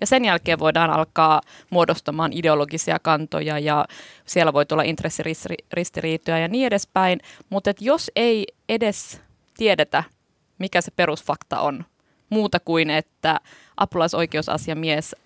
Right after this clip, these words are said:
on tehnyt ratkaisun. Se oli, se oli fakta, joka varmasti se oli tiedossa, mut se, että mitä siinä ratkaisussa oli,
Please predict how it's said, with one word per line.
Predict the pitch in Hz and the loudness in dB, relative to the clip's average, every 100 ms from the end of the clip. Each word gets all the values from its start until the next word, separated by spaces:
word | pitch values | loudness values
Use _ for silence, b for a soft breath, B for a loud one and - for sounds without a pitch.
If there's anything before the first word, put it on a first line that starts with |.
| - | 0
on | 190 175 160 _ _ _ _ | 0 0 -6 _ _ _ _
tehnyt | 165 160 156 - | -8 -6 -6 0
ratkaisun. | 202 - - 156 165 165 170 | 0 0 -4 -4 -4 -8 -4
Se | - 202 | 2 4
oli, | 190 196 - | 4 2 0
se | - 226 | 0 2
oli | 220 | 4
fakta, | 214 208 - | 4 2 0
joka | 170 170 165 | -2 0 -2
varmasti | 165 160 202 - 175 | -2 -2 -4 -6 -4
se | 190 | -2
oli | 180 - B B B - | -2 -4 B B B 0
tiedossa, | 175 156 170 - 165 | 2 2 0 -2 -4
mut | 170 175 | -6 0
se, | 190 | 2
että | 180 - | 2 0
mitä | 185 196 | -4 -2
siinä | 175 165 | -2 -2
ratkaisussa | 180 - 160 170 - | -2 -2 -8 -6 -2
oli, | 185 170 | 0 0